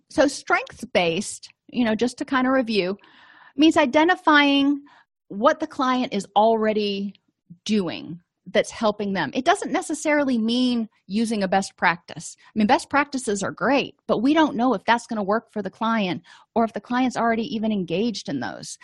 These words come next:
We know, for example, that acupuncture is a best practice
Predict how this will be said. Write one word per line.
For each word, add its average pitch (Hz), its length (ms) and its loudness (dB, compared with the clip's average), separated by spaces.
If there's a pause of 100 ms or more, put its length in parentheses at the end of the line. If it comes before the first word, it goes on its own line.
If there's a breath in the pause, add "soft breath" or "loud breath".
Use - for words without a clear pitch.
(260 loud breath)
We 247 240 4
know, 247 320 6
for 233 160 -2
example, 226 500 -2
that 202 140 -4
acupuncture 226 720 0 (360 soft breath)
is 202 380 2
a 196 60 0
best 185 300 0
practice 196 600 -2